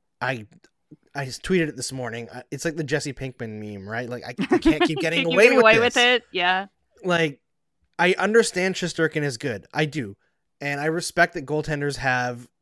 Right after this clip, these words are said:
Speaker 1: a huge amount of influence over games in short sample sizes.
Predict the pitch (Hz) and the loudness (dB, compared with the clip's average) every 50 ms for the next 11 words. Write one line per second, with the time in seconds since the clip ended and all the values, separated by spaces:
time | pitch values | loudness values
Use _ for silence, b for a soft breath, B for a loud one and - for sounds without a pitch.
0 | _ - 123 123 113 - - - 165 175 170 151 156 147 143 139 139 127 123 123 | _ -8 -8 -8 -8 -8 -10 -6 -4 -2 -2 -2 -2 -2 -2 -4 -4 -6 -8 -10
1 | 139 135 - 131 123 123 117 - - - 120 120 113 107 117 117 117 117 110 - | -10 -10 -8 -8 -8 -8 -8 -10 -10 -8 -8 -6 -6 -4 -4 -4 -4 -4 -6 -12
2 | - 117 - 120 117 113 107 110 110 107 - - 170 - - - 143 151 131 131 | -14 -12 -10 -10 -8 -10 -10 -12 -14 -14 -12 -12 -12 -10 -8 -6 -6 -6 -6 -8
3 | 120 - 113 107 101 87 87 - | -10 -8 -8 -8 -10 -10 -14 -18